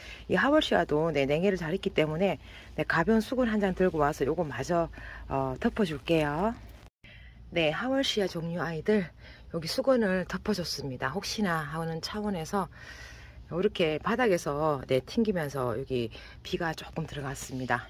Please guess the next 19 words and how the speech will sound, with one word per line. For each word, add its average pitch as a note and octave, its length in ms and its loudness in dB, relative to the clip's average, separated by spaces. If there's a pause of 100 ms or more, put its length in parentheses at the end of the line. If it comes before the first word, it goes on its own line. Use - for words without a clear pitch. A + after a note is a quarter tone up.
여기 D#3 380 -2 (380)
또 C#3+ 400 -6 (200)
벽을, F3 500 2 (140)
파티션이 G#3 460 -2
있는 D3 220 -4
뒤쪽 - 360 -4
벽을, E3+ 400 0 (260)
물탱크 G3 420 -2
벽을 D#3 280 -2
조금 - 380 -6
믿으면서 F#3 640 0 (440)
이렇게 F3+ 480 0
놔뒀고요. D3+ 580 -4
위에는 G3+ 400 4
그대로 E3+ 540 0 (120)
놔뒀습니다. C3 720 -4 (500)
그리고 G3 380 4
이쪽으로는 A3+ 640 6
수건 B3+ 340 2